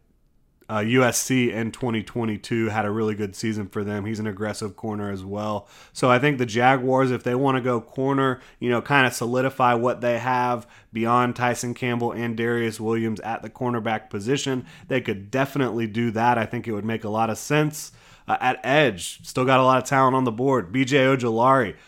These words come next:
a prospect who I thought could go in the first round. Keion White, a prospect I thought could go in the first round. Um, Derek Hall still on the board out of Auburn. We've talked about him a ton. Zach Harrison out of Ohio State, who's a prospect that looks like a bulky build type of prospect.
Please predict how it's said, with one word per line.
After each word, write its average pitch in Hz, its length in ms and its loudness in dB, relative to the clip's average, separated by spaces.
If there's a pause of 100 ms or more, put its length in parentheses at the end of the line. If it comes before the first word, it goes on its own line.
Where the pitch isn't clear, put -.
(140)
a - 60 -16
prospect 127 540 2
who 120 120 0
I 123 140 4
thought 127 280 0
could 123 160 -6
go 123 160 0
in 117 80 -2
the 117 80 -4
first 120 340 -4
round. 117 280 -4
Keion 135 380 0
White, 156 300 4
a 110 80 -12
prospect 127 480 -2
I 120 100 0
thought 113 260 -6
could 110 100 -16
go 117 140 -4
in 117 80 -4
the 110 60 -8
first 113 340 -8
round. 104 260 -12 (400)
Um, 117 300 0
Derek 131 340 2
Hall 139 260 2
still 135 240 -2
on 123 120 0
the 120 60 -2
board 120 280 0
out 117 100 2
of 101 80 -2
Auburn. 113 320 0
We've 110 140 -4
talked 117 240 -4
about 113 140 -2
him 127 120 -4
a 123 60 -4
ton. 107 240 -6 (260)
Zach 120 280 0
Harrison 143 380 2
out 123 140 2
of 117 80 -2
Ohio 123 400 2
State, 139 460 -2 (220)
who's 120 180 0
a 117 60 0
prospect 127 580 2
that 117 200 0
looks 135 380 -4
like 117 160 0
a 123 80 -2
bulky 120 440 -2
build 117 300 -4
type 117 200 -4
of 110 100 -8
prospect. 123 500 -2